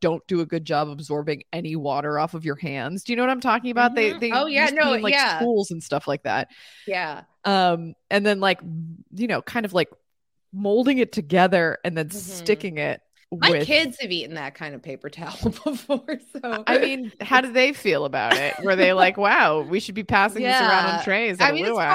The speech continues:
Speaker 2: probably underseasoned, but, I mean, I think that Lucy, <laughs> Lucy spiced it at least, so that sounds, that sounds like an
Speaker 1: Yeah.
Speaker 2: improvement.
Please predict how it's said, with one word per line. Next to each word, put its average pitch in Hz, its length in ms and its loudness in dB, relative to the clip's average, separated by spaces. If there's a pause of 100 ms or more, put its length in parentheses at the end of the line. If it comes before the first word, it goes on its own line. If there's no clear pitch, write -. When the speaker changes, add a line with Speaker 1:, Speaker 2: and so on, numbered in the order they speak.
Speaker 2:
probably 294 380 -2
underseasoned, 190 1000 -6
but, 196 180 -2
I 202 60 -2
mean, 202 180 -4
I 196 100 -2
think 208 260 -8
that - 220 -2
Lucy, 202 680 -2
<laughs> 208 40 -8
Lucy 226 380 -6
spiced 208 600 -6
it 170 120 -6
at 156 160 -10
least, 160 300 -10
so 180 80 -12
that 175 260 -6
sounds, 170 440 -8
that 190 200 -12
sounds 214 240 -10
like 175 140 -10
an 165 100 -10
Speaker 1:
Yeah. 214 140 0
Speaker 2:
improvement. 165 300 -8